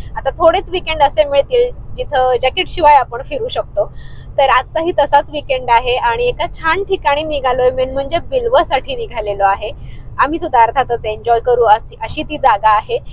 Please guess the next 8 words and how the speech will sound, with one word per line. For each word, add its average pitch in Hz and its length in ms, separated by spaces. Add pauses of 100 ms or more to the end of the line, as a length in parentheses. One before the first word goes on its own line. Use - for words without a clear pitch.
(480)
तर 294 260
तुम्हाला 349 320
दाखवते 381 460
आता 330 160
कुठे 311 300
चाललोय 240 320
आम्ही. 226 280 (2500)
अधूनमधून 294 800